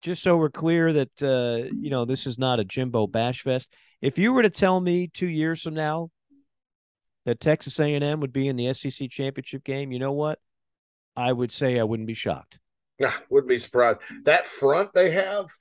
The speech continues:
Speaker 1: It's gonna be ridiculous,
Speaker 2: Oh,
Speaker 1: right? I
Speaker 2: young.
Speaker 1: mean,
Speaker 2: I mean, those
Speaker 1: even if
Speaker 2: young guys,
Speaker 1: half of
Speaker 2: look
Speaker 1: them
Speaker 2: how
Speaker 1: are a
Speaker 2: hu-,
Speaker 1: bust, right?
Speaker 2: look how
Speaker 1: Even if
Speaker 2: huge
Speaker 1: half of
Speaker 2: those
Speaker 1: them.
Speaker 2: guys are. I mean, look at those guys. I mean,
Speaker 1: Yeah.
Speaker 2: you're like, "Wow, these guys are
Speaker 1: Right.
Speaker 2: freshmen," you know, and, uh, they don't always play their best assignment-wise. They bust some. That's why they're not good at run defense. But, uh,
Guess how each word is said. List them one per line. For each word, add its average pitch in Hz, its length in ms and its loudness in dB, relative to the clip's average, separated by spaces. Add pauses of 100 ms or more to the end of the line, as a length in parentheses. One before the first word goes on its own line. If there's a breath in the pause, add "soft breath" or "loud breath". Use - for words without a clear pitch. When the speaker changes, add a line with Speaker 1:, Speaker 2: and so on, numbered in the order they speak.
(240)
Speaker 1:
It's 139 160 -6
gonna 226 220 6
be 220 160 4
ridiculous, 202 540 4
Speaker 2:
Oh, 175 100 8
Speaker 1:
right? 147 80 4
I 170 140 10
Speaker 2:
young. 190 160 6
Speaker 1:
mean, 185 200 6
Speaker 2:
I 147 80 6
mean, 160 160 4
those 277 120 8
Speaker 1:
even 294 140 8
if 277 80 8
Speaker 2:
young - 20 6
guys, 214 60 2
Speaker 1:
half 277 160 6
of 311 60 2
Speaker 2:
look 294 100 4
Speaker 1:
them 247 100 6
Speaker 2:
how 214 60 4
Speaker 1:
are 190 60 6
a 170 60 6
Speaker 2:
hu-, 135 60 0
Speaker 1:
bust, 135 400 0
right? 156 180 2
Speaker 2:
look 240 160 8
how 269 140 6
Speaker 1:
Even 254 140 0
if 240 60 2
Speaker 2:
huge 233 100 0
Speaker 1:
half 254 100 0
of - 60 -6
Speaker 2:
those 139 240 8
Speaker 1:
them. - 40 -18
Speaker 2:
guys 113 340 -2
are. 110 100 -8
I - 40 -6
mean, 147 100 4
look 233 100 4
at 285 60 -10
those 269 200 -2
guys. - 420 -12
I 135 100 0
mean, 143 140 6
Speaker 1:
Yeah. 117 240 4 (960)
Speaker 2:
you're 185 260 6
like, 131 200 4
"Wow, 131 720 2
these 214 180 -4
guys 254 160 4
are 156 120 6
Speaker 1:
Right. 98 100 -2
Speaker 2:
freshmen," 247 540 0
you 240 120 0
know, 240 300 2
and, 151 140 0
uh, 139 220 -2
they 277 120 0
don't 220 100 0
always 156 420 0
play 147 300 0
their 127 140 -2
best 123 440 -4
assignment-wise. 131 1040 -2
They 143 120 6
bust 123 360 -2
some. 139 160 0
That's 139 180 0
why 131 80 2
they're 113 120 -2
not 113 160 -6
good 113 140 -2
at 101 60 -8
run 117 220 0
defense. 104 540 -8
But, 117 340 -6
uh, 120 260 0